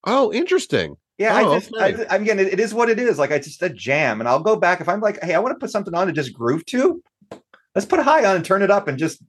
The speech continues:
Speaker 2: dance around." Like, I, I like, I like having that, um, option.
Speaker 1: Okay.
Speaker 2: How about
Speaker 1: All
Speaker 2: you?
Speaker 1: right.
Speaker 2: I'm sure it's not High.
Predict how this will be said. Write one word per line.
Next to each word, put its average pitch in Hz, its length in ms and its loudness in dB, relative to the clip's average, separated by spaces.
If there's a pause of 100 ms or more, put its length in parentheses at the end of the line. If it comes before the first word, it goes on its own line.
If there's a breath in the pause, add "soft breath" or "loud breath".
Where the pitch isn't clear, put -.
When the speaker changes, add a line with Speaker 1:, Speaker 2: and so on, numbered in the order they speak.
Speaker 2:
dance 139 280 -2
around." 120 420 -2
Like, 110 160 0
I, 117 220 2
I 127 80 4
like, 143 320 0
I 117 40 2
like 127 160 2
having 120 180 -2
that, 117 200 0 (420)
um, 110 280 0
option. - 440 -6 (360)
Speaker 1:
Okay. 151 460 -6 (100)
Speaker 2:
How 160 60 2
about 160 200 4
Speaker 1:
All 123 60 0
Speaker 2:
you? 117 140 0
Speaker 1:
right. 107 120 -2
Speaker 2:
I'm 131 160 -2
sure 156 160 -2
it's 143 120 -4
not 127 140 -2
High. 113 320 -6